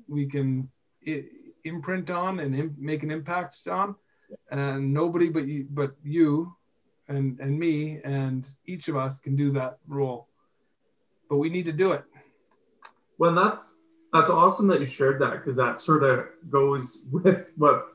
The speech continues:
Speaker 2: uh, Dieter F. Uchtdorf said
Speaker 1: Yeah.
Speaker 2: about President Monson can't do everything.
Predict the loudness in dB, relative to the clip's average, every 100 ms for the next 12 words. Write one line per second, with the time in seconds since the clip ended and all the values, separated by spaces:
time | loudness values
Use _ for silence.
0 | _ _ _ _ _ _ -4 -2 0 2
1 | 4 4 2 -4 0 0 2 4 4 2
2 | -4 -10 _ -6 -4 2 6 6 6 -4
3 | -6 -2 4 4 2 -8 -10 -10 -4 -2
4 | -2 -4 -8 -16